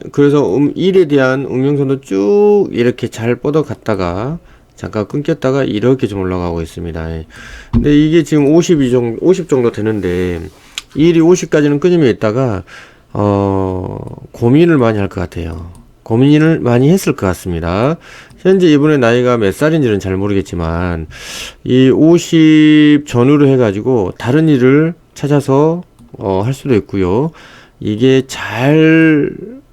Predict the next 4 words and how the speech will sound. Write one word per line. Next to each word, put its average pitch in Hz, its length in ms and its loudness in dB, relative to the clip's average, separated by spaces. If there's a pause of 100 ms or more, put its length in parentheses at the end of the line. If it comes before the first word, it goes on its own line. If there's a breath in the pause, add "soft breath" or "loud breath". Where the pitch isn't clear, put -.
(200)
또 123 460 0 (560)
해결이 151 380 2
돼서, 113 500 -2 (1300)
음, 95 560 -8